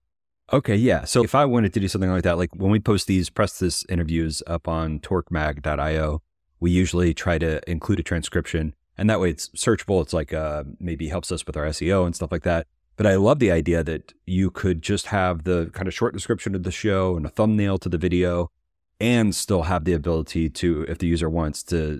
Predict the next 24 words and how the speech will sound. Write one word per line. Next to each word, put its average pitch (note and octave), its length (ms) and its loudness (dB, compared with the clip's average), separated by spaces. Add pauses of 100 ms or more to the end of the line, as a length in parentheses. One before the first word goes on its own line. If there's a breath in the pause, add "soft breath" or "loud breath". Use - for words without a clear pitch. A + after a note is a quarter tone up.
(100)
search - 320 -2
for F2 180 0
something E2+ 280 0
that D#2 60 -2
was C#2 120 -6
mentioned F2 320 2
in D#2+ 80 2
a D#2+ 60 0
transcript, E2 760 -4 (120)
someone F#2 280 2
casually F2+ 400 2
mentions E2+ 340 0
a E2+ 60 -2
plugin E2 420 -2
or D#2+ 80 0
something, E2 500 0
and, D#2 240 -4
and E2+ 120 -2
it's E2 140 -4
not G#2 200 0
in G#2 200 4
the F#2 100 4
show G2+ 200 2
description, F2 640 0